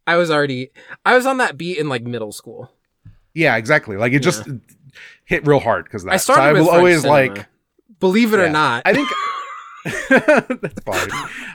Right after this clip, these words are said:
Speaker 2: Um, I do think that, um, you know, he gets a lot of shit, and most, much of it is very earned at this point. You can do better, but, like, people can start movies from wherever.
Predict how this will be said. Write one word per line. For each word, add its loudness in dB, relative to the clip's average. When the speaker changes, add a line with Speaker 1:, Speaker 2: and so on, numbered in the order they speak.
Speaker 2:
Um, 0
I 2
do -2
think -2
that, 2
um, 2
you -4
know, 4
he 2
gets 0
a -2
lot 2
of -6
shit, -6
and -6
most, 2
much 0
of -6
it -4
is -8
very 2
earned -10
at -16
this -14
point. -14
You -14
can -16
do -6
better, -6
but, -6
like, -8
people -2
can -14
start 0
movies 0
from -12
wherever. -4